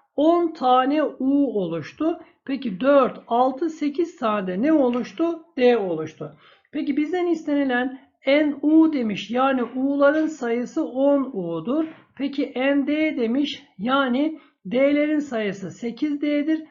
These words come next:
O zaman ne çıkacaktır? Cevap beş bölü dört çıkacaktır. O halde doğru cevabımız C seçeneği olur. Evet gençler burada biz büyük patlamadan bahsettik. Büyük patlama teorisi,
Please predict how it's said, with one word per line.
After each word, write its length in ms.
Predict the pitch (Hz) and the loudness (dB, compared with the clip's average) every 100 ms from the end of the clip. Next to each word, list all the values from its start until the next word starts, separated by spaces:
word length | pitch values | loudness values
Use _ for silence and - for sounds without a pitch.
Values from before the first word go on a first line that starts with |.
| _ _ | _ _
O 140 | 233 | -2
zaman 320 | 254 285 277 302 | 2 2 4 4
ne 120 | 320 | 2
çıkacaktır? 720 | - 220 202 202 196 196 170 | -2 -6 -4 -4 -4 -8 -6
Cevap 640 | 208 226 277 285 - _ | -2 0 2 0 -6 _
beş 320 | 277 277 - | -4 -2 -4
bölü 240 | 208 175 165 | -8 -8 -4
dört 260 | 226 247 | -4 -4
çıkacaktır. 720 | - - 269 269 262 285 302 302 _ _ - | -8 -8 -4 -2 -4 -6 -8 -8 _ _ -2
O 220 | 269 226 | 0 2
halde 300 | 220 190 180 | 0 -2 -2
doğru 320 | 254 233 196 | 2 2 0
cevabımız 680 | 226 240 240 247 254 285 285 - | -2 2 2 2 2 0 -2 -14
C 280 | 180 254 277 | -6 0 0
seçeneği 540 | 269 240 233 226 247 240 | -2 -8 -8 -6 -4 -4
olur. 280 | 202 160 - _ _ _ _ | -4 -6 -8 _ _ _ _
Evet 260 | 277 302 294 | -4 -4 0
gençler 520 | 285 277 302 277 202 | 0 0 0 -2 -2
burada 520 | 302 311 269 247 262 - - 285 | 0 2 2 2 -2 -12 -10 -8
biz 240 | 269 254 | -6 -4
büyük 280 | 277 320 - | -2 -2 -2
patlamadan 640 | 262 269 254 262 269 262 | -4 -2 -2 0 0 0
bahsettik. 720 | 226 214 - 214 196 202 202 - - | 0 0 -2 -10 -8 -10 -10 -14 -10
Büyük 300 | 226 285 285 | -4 -4 -4
patlama 460 | 254 247 262 269 262 | -6 -2 0 0 -2
teorisi, 640 | 254 247 247 226 254 247 | -2 -2 -2 -4 -6 -6